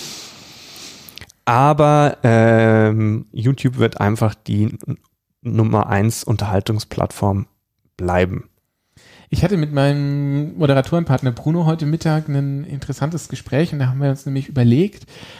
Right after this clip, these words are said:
Speaker 2: haben gemerkt, dass viele, viele Dinge extrem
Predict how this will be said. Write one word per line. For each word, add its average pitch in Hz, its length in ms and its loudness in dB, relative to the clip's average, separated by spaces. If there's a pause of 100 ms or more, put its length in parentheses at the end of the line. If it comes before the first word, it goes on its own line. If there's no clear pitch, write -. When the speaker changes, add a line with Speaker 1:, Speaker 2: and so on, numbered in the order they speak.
(120)
Speaker 2:
haben 147 200 0
gemerkt, 135 520 -4
dass - 240 -4
viele, 180 360 -2
viele 143 300 0
Dinge 131 400 -2
extrem 151 840 -4